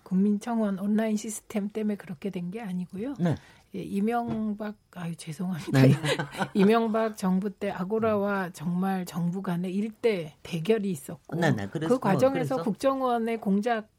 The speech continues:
Speaker 1: 실태도 발표되고 그러지 않았습니까?
Speaker 2: 네, 네.
Speaker 1: 그때 이제 아고라는 이미 제 기능을 못하게 되었습니다.
Speaker 2: 아니, 그래서 저, 저도,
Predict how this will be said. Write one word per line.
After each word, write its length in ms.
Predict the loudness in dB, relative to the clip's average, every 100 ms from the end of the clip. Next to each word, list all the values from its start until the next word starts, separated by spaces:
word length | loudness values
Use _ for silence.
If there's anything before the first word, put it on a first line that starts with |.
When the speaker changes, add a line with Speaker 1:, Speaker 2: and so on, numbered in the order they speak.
| _ _
Speaker 1:
실태도 420 | -12 -10 -8 -8 -8
발표되고 520 | -10 -6 -4 -4 -8
그러지 320 | -8 -8 -6
않았습니까? 420 | -6 -6 -2 0
Speaker 2:
네, 220 | 0 0
네. 60 | -4 -10 -10
Speaker 1:
그때 380 | -4 -2 0 0
이제 220 | 0 -2
아고라는 720 | -4 -4 -4 -4 -6 -6 -6 -4
이미 180 | -4 -4
제 160 | -4
기능을 540 | -4 -4 -4 -6 -8 -12 _ _ -10
못하게 400 | -8 -6 -8 -8
되었습니다. 640 | -8 -10 -16 -20 -20 -20 -18 -18 -10 -2
Speaker 2:
아니, 160 | 0
그래서 500 | 2 2 2 2 2 -2 _
저, 200 | -6 -4
저도, 300 | 0 0 0